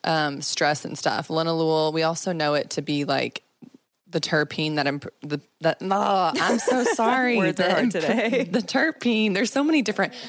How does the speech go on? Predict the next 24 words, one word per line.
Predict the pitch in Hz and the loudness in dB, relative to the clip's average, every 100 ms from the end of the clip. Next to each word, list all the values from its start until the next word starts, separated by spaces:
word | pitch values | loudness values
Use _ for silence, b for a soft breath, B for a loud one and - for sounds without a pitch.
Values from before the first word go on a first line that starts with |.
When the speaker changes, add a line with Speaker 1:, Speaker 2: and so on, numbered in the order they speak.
| B | B
Speaker 1:
the | 214 | 0
word | 180 175 | 2 0
terpene, | - 208 180 175 180 175 175 - | -2 0 0 0 0 2 0 2
linalool, | 175 180 170 175 175 165 - | 2 2 4 4 4 2 0
so | - 208 | -2 0
many | 226 202 | 2 0
things. | - 151 139 - B B B B | 0 0 -2 -6 B B B B
It | 208 | 0
improves | 220 - 269 214 | 0 2 0 0
sleep. | - 151 156 214 - 170 | -2 0 0 -2 -4 0
It | 165 156 | 0 0
reduces | 151 165 165 160 156 - 175 165 160 | 0 -4 -2 -2 -2 2 2 2 0
the | 147 | -4
congestion. | - 160 151 135 - - 170 233 254 - | -4 -4 0 0 0 -2 0 2 0 -2
It | 170 165 | -2 0
actually | 147 160 - 175 170 | 0 -2 -2 0 0
heals | - 156 156 170 156 | -2 0 2 2 0
lung | 147 139 151 156 | 0 0 0 -2
inflammation, | 160 160 156 139 151 208 226 | -4 -2 -2 0 0 0 2
believe | 185 156 160 | 2 2 2
that | 151 | 0
or | 190 | 2
Speaker 2:
Wow. | - 139 160 170 | 2 2 2 0
Speaker 1:
not. | 180 | -2